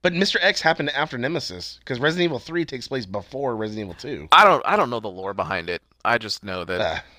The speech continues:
Speaker 2: he's more of a threat in this one. But you have, like, a juke move in this that you can,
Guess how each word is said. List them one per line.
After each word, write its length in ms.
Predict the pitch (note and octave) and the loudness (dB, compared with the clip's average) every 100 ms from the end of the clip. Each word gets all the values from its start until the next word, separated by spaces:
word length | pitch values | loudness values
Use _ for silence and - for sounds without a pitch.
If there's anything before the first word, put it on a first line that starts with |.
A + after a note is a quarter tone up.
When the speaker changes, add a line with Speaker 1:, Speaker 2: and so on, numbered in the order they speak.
| - | -14
Speaker 2:
he's 320 | A#2+ G#2 F#2+ | -6 -6 -2
more 180 | G2+ G#2 | 0 0
of 60 | |
a 40 | - | -2
threat 340 | - A2+ F2 | 2 4 6
in 60 | D#2 | 4
this 200 | F#2 - | -2 0
one. 240 | F2 E2+ - | -4 -6 2
But 140 | C#3 | 6
you 60 | F3 | 8
have, 100 | G#3 | 8
like, 140 | G#3+ | 6
a 40 | E3 | 0
juke 400 | G#2 A#2+ B2 A2 | -4 -4 -4 -6
move 240 | G#2 G2 | -6 -6
in 80 | G2 | -6
this 200 | F#2+ - | -8 -6
that 80 | G2 | -6
you 80 | F2+ | -4
can, 340 | G2+ F#2+ G2+ | -6 -6 -10